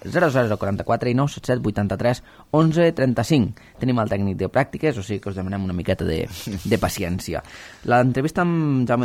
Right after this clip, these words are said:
Domènech, encara alcalde de Falset, ha donat molt de sí, se li ha preguntat pel tema de l'aigua, ell ha dit que les pluges, les darreres pluges que han caigut, per cert,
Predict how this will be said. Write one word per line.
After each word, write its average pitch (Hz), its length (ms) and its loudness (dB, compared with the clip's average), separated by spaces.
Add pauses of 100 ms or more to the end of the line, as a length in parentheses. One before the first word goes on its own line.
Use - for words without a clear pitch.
Domènech, 139 240 0
encara 104 400 4
alcalde 107 240 0
de 107 80 -2
Falset, 135 320 -2
ha 120 80 0
donat 107 240 0
molt 104 160 -2
de 104 80 -4
sí, 156 80 -6
se 117 160 -4
li 104 80 0
ha 104 80 -2
preguntat 98 320 -2
pel 101 240 -2
tema 101 160 0
de 98 160 0
l'aigua, 135 400 2
ell 101 80 -2
ha 98 80 -2
dit 98 160 -6
que 104 160 -4
les - 160 -6
pluges, 101 560 -4
les 101 240 -4
darreres 101 240 -4
pluges 98 320 -4
que 101 140 -4
han 87 100 -2
caigut, 95 320 -2 (240)
per - 80 -6
cert, 107 240 0